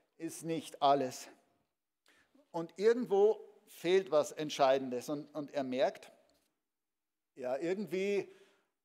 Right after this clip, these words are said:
hat das mit Gott zu tun. Welche Rolle spielt er eigentlich für dich? Was bedeutet er dir?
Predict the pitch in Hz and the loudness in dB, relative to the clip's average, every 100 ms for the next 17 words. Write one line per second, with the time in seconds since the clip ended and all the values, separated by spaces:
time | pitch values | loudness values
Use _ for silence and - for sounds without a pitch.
0 | _ - 156 170 - 170 - 185 208 - | _ -12 -10 -8 -10 -10 -4 2 2 2
1 | 202 - 123 113 110 _ _ _ _ _ | -6 -4 -8 -8 -12 _ _ _ _ _
2 | _ _ _ _ _ _ - 190 214 202 | _ _ _ _ _ _ -8 -6 0 4
3 | 180 214 233 196 - _ _ _ _ _ | 6 4 2 -2 -8 _ _ _ _ _
4 | _ _ _ _ _ - - 185 185 - | _ _ _ _ _ -20 -6 0 0 0
5 | 156 175 175 131 127 127 113 110 - - | 0 0 2 2 0 -2 -8 -12 -16 -20
6 | - 143 131 127 123 - - _ _ _ | -10 -4 -4 -4 -8 -14 -20 _ _ _
7 | _ _ 139 - - _ _ - 135 170 | _ _ -18 -18 -18 _ _ -10 -2 4
8 | 170 202 196 139 127 127 120 | 4 4 2 2 0 -2 -10